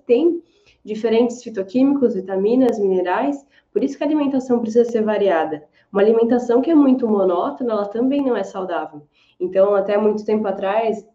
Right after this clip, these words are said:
as pessoas divulgavam muito assim, "Ah, pra você ganhar massa muscular, precisa comer sempre uma marmitinha de frango com batata doce, comer de tre-, três em três horas, tem que tá sempre levando ali o shake de proteína."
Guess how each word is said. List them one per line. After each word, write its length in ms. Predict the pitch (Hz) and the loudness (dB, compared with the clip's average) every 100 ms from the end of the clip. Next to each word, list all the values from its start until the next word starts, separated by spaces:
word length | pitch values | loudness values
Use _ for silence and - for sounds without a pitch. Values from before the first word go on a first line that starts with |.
| _ - | _ -10
as 160 | 175 | -6
pessoas 260 | 202 214 220 | -4 0 0
divulgavam 400 | 220 214 220 226 | 0 2 2 2
muito 180 | 233 233 | 0 -2
assim, 200 | 233 262 | 0 0
"Ah, 100 | 254 | 0
pra 180 | 220 | -2
você 640 | 208 208 - 233 240 202 190 _ _ - | -4 -6 -4 -2 0 -2 -8 _ _ 0
ganhar 240 | 220 240 | 2 4
massa 260 | 247 247 247 | 2 2 0
muscular, 440 | 233 - 240 254 | -2 0 0 2
precisa 240 | 254 247 240 | 0 -2 0
comer 240 | 240 240 | 0 0
sempre 260 | 240 240 247 | 0 0 0
uma 140 | 233 | -2
marmitinha 560 | 226 214 214 - 262 254 | -2 -2 -2 -2 2 2
de 100 | 214 | 2
frango 320 | - 226 220 | -2 -2 -4
com 80 | 220 | -6
batata 420 | 208 220 214 202 | -8 -6 -8 -8
doce, 920 | 190 202 262 262 254 226 - 208 208 196 - _ | -8 0 2 2 2 0 -6 -8 -6 -6 -12 _
comer 240 | - 226 240 | -2 4 4
de 160 | 240 | 4
tre-, 360 | 233 233 220 - | 2 2 2 -2
três 220 | 220 220 | 0 0
em 60 | 226 | 0
três 280 | 220 202 196 | -2 -2 0
horas, 400 | 208 254 240 233 | 2 2 2 0
tem 140 | 233 | -4
que 60 | 220 | -2
tá 100 | 226 | 0
sempre 280 | 226 240 254 | 2 2 4
levando 420 | 240 208 220 240 | 4 4 2 2
ali 180 | 220 233 | 2 0
o 40 | |
shake 320 | 233 240 240 214 | 0 2 2 0
de 80 | |
proteína." 800 | 214 233 226 208 190 202 240 254 | -6 -6 -6 -4 -4 -2 0 0